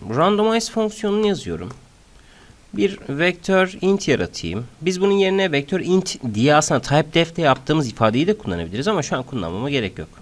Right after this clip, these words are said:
Sadece onu örnek olarak gösterdim. İsterseniz şöyle kullanın artık. C fill veriyorum burada. I vek'in içerisinde iki, sıfır nokta sıfır, on nokta sıfır veriyorum. Şöyle geliyorum.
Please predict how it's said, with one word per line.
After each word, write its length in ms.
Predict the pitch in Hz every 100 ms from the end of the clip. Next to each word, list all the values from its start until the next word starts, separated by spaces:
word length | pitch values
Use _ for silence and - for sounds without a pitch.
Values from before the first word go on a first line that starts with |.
| -
Sadece 340 | - 160 95 101
onu 120 | 117
örnek 260 | 127 120
olarak 280 | 120 98 92
gösterdim. 420 | 90 82 85 85
İsterseniz 500 | 113 127 101 113 131
şöyle 220 | 143 127 104
kullanın 280 | 90 90 - - -
artık. 380 | 107 - - - - - - - - - - - - - - - - - - - 143
C 220 | 185 247
fill 360 | 247 240 277 220
veriyorum 480 | 120 95 85 85
burada. 400 | 80 85 151 185 - -
I 180 | 185 208
vek'in 240 | 202 202
içerisinde 580 | 196 196 190 190 202 190
iki, 380 | 151 - 135 156
sıfır 280 | - - 175
nokta 320 | 175 170 180
sıfır, 540 | - - 165 - 117
on 320 | - 143 160
nokta 260 | 156 156 165
sıfır 400 | - 160 - 170
veriyorum. 440 | 175 170 170 170 175 - - - - - - - - - - - - - - - - - -
Şöyle 220 | 127 95
geliyorum. 500 | 87 117 131 117 123